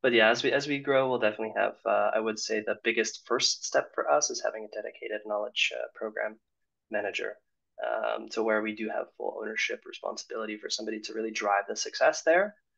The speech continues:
rather than it being a dispersed, uh, effort.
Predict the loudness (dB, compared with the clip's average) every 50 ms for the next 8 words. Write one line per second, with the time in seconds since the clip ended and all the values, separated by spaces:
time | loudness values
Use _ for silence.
0 | _ _ 4 4 6 6 4 2 -2 -4 -4 -4 -4 -4 -4 -6 -6 -4 -4 -2
1 | -2 -2 0 0 0 0 0 0 -2 -4 -6 -6 -10 -14 -14 _ _ _ _ -6
2 | -6 -4 -4 -6 -8 -10 -14 -14 _ -20 -20